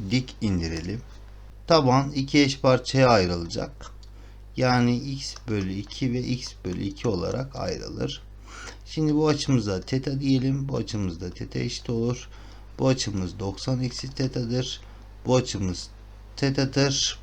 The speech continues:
Bu açımız da doksan eksi tetadır. Şimdi arkadaşlar, A D E üçgeninde D'den başlayarak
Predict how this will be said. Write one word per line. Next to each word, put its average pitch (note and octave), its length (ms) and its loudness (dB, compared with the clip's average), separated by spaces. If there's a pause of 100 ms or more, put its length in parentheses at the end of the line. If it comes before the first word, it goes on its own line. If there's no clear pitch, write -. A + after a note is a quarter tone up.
(120)
Bu B2+ 100 6
açımız G#2+ 520 2
da C3 300 2
doksan B2+ 760 2
eksi B2 680 -2
tetadır. D#2 640 -8 (520)
Şimdi F#3 360 6
arkadaşlar, C#3+ 580 6 (140)
A D3 280 8
D D3 140 10
E C#3+ 400 8
üçgeninde G#2+ 840 4 (100)
D'den B2 600 6
başlayarak A2 880 2